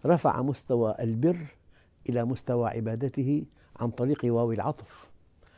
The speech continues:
أنت مثلًا لا تقول: "اشتريت مزرعة وملعقة"، ما في تناسب، مزرعة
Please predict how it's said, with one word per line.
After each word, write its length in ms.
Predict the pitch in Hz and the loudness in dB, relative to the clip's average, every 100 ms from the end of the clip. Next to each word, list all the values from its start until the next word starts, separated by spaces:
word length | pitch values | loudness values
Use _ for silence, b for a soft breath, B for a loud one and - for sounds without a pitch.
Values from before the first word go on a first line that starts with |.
| b b - | b b -4
أنت 180 | 127 123 | 0 0
مثلًا 560 | 120 156 151 113 104 | 2 2 2 2 0
لا 120 | 151 | 0
تقول: 400 | 175 151 - 143 | 0 0 2 0
"اشتريت 500 | 107 - 127 131 123 113 107 - - b b b b | 0 -2 2 2 0 -4 -6 -12 -20 b b b b
مزرعة 520 | 117 113 131 113 123 - | 0 4 4 4 2 2
وملعقة"، 840 | 123 113 110 113 92 101 - - - _ _ _ 160 | 0 0 0 0 -2 -4 -6 -10 -12 _ _ _ -4
ما 80 | |
في 120 | 160 165 | 0 2
تناسب، 580 | 151 135 113 110 120 - _ - b b b b - | 2 0 -4 -8 -10 -14 _ -20 b b b b -6
مزرعة 460 | 110 113 143 131 | -2 0 2 0